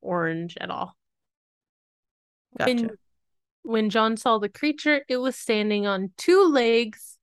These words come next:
Speaker 1: instead of four, kind of
Speaker 2: Hmm.
Speaker 1: gripping a tree.
Speaker 2: So he was bipedal and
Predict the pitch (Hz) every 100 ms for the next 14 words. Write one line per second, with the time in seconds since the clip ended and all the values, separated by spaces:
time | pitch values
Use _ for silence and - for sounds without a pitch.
0 | _ 226 208 - 220 202 190 - 180 -
1 | - _ _ _ _ _ _ _ _ _
2 | _ _ 226 220 214 277 170 180 185 -
3 | 220 220 208 185 175 - 175 - - _
4 | _ _ _ _ _ _ _ _ _ _
5 | _ _ _ _ _ _ _ _ _ 196
6 | 185 180 180 175 185 165 156 202 262 -
7 | _ _ _ _ _ _ 175 175 247 277
8 | 165